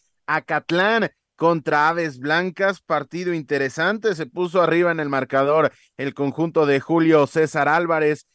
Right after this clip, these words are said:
el Chícharo al minuto treinta y dos con la anotación de Diego Armando Rodríguez, pero rápidamente respondió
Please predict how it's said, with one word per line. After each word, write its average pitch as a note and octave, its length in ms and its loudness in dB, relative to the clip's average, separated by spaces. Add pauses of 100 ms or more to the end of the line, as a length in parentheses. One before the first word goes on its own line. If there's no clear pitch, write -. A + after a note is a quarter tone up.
(140)
el B2+ 220 -10
Chícharo D3+ 500 2
al C3+ 80 2
minuto D3 380 -2
treinta C#3 300 -4
y C3+ 40 0
dos D#3+ 180 -2
con D#3+ 140 -6
la C#3+ 80 -4
anotación C#3+ 560 -4
de D#3 100 2
Diego E3 340 0
Armando D#3 400 -2
Rodríguez, G3 600 -6
pero F3+ 300 0
rápidamente A3+ 760 -2
respondió G3 640 0